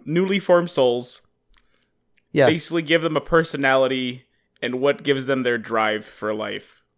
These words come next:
Speaker 1: And they have this, this, this mentor program, and they've confused Joe for someone who's supposed to be a part of it. Okay, and these mentors show these,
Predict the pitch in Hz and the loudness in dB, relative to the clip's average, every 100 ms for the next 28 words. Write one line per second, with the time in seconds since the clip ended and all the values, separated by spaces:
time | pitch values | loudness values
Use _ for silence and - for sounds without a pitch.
0 | _ _ _ _ _ _ _ _ _ - | _ _ _ _ _ _ _ _ _ 0
1 | 156 165 185 196 208 196 180 - 165 - | 0 0 -2 0 0 -2 -6 -10 -12 -12
2 | - _ _ _ _ _ _ _ 156 143 | -16 _ _ _ _ _ _ _ -8 -8
3 | 147 175 180 - 131 113 117 110 110 101 | 0 0 0 -4 -4 -2 -4 -4 -4 -6
4 | 104 127 _ _ _ _ _ _ 147 156 | -8 -14 _ _ _ _ _ _ -2 2
5 | 170 160 180 156 196 202 175 170 175 165 | 0 0 -6 -6 -6 -4 -4 2 2 4
6 | 156 151 147 147 147 156 - 151 143 131 | 0 0 0 0 -2 -4 0 0 0 -4
7 | 123 - 117 - - - - _ _ _ | -4 -2 -2 -2 -8 -12 -14 _ _ _
8 | _ _ _ _ _ _ _ _ _ _ | _ _ _ _ _ _ _ _ _ _
9 | _ - 151 175 170 175 180 170 190 185 | _ -6 -2 2 2 0 -6 -4 -4 -2
10 | 160 135 120 - 165 170 160 170 160 143 | -2 -2 -4 -4 -2 -2 -6 -10 -10 -10
11 | - | -12